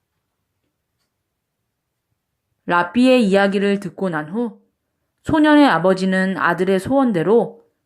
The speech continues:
강아지를 집 뒤뜰에 고이 묻어주었답니다. 개도 생명이 있는 동물이며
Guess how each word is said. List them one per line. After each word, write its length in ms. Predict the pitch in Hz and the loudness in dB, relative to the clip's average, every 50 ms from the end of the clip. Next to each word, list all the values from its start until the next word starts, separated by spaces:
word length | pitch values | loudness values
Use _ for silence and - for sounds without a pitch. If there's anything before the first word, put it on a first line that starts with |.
| _ _ _ | _ _ _
강아지를 720 | - - 190 190 202 214 214 196 214 196 208 214 214 220 | -6 -2 0 2 2 2 2 0 -2 -2 -2 -2 -2 -4
집 260 | 214 - 208 208 208 - | -4 -6 -8 -8 -8 -10
뒤뜰에 640 | - 175 - - 180 - 208 226 196 - - _ _ _ _ _ _ _ _ _ | -18 -20 -10 -8 -6 -4 -4 -6 -6 -10 -14 _ _ _ _ _ _ _ _ _
고이 340 | - 208 208 226 226 226 | 0 2 4 4 4 4
묻어주었답니다. 1120 | 208 170 160 180 185 180 - - 170 170 165 - 160 156 156 151 147 - 147 151 - _ _ _ _ _ _ _ _ _ _ _ _ _ _ _ _ _ _ _ _ _ _ _ _ _ _ _ _ _ _ _ _ _ | 2 2 2 2 2 0 0 0 -2 -4 -2 -4 -6 -8 -8 -10 -12 -12 -12 -14 -14 _ _ _ _ _ _ _ _ _ _ _ _ _ _ _ _ _ _ _ _ _ _ _ _ _ _ _ _ _ _ _ _ _
개도 420 | - - 190 196 190 220 233 233 233 | -2 0 2 2 4 4 4 4 4
생명이 480 | 233 233 311 311 311 311 302 285 285 254 | 4 2 0 2 2 2 4 4 4 4
있는 280 | 196 185 185 185 185 | 2 2 0 0 -2
동물이며 800 | 175 170 170 165 175 180 165 156 160 170 202 220 208 175 - | -2 -4 -4 -2 -2 -2 -2 -4 -4 -4 -2 -2 -2 -4 -6